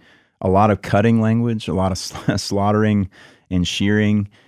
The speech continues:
And it talks about his humiliation and justice being denied him. This decision to castrate him was made on his behalf. He didn't get a say in that. And now it's led him to this life where, um, he's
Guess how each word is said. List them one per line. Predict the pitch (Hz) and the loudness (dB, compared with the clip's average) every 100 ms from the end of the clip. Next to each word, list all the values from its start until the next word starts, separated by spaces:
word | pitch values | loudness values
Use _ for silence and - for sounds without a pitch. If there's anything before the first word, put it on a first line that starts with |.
| _ - | _ -4
And | 98 95 | 0 0
it | 87 | 0
talks | 98 95 | -2 -2
about | 92 92 | -4 -4
his | 90 | -4
humiliation | - 95 92 92 90 90 98 110 104 107 107 | -4 -2 0 0 -2 -4 -4 -2 -2 -4 -6
and | 92 | -4
justice | 87 95 95 98 - | -2 -2 -2 -6 -8
being | - 92 | -2 -2
denied | 90 90 90 90 | -2 -2 -4 -4
him. | 101 98 | -2 -2
This | 95 - | -2 -4
decision | 101 - 98 98 104 95 | -6 -2 -2 0 0 0
to | |
castrate | 87 90 92 - 101 95 | -4 -6 -6 -4 -2 -2
him | 101 101 | 0 0
was | 95 90 | 0 -2
made | 90 92 95 92 87 _ _ - | -4 -4 -4 -6 -10 _ _ -6
on | 92 | -2
his | 90 90 | 0 0
behalf. | 90 87 92 95 - | -2 -2 -2 -4 -4
He | 90 | -2
didn't | 95 92 | -2 -2
get | 90 92 | -2 -4
a | |
say | 92 - 90 95 | -4 -6 -4 -2
in | 98 | -2
that. | 101 110 - _ _ _ _ _ _ _ - | -2 -2 -6 _ _ _ _ _ _ _ -4
And | 92 | 0
now | 92 92 | 2 2
it's | 92 - | 0 -2
led | 92 95 | -2 0
him | 95 | 0
to | 92 | -2
this | 90 87 | -4 -4
life | 92 90 92 98 - | -4 -2 -2 -4 -4
where, | 92 90 90 90 85 - | -2 0 -2 -4 -8 -10
um, | 90 87 | -8 -6
he's | 78 95 90 - | -4 -4 -4 -10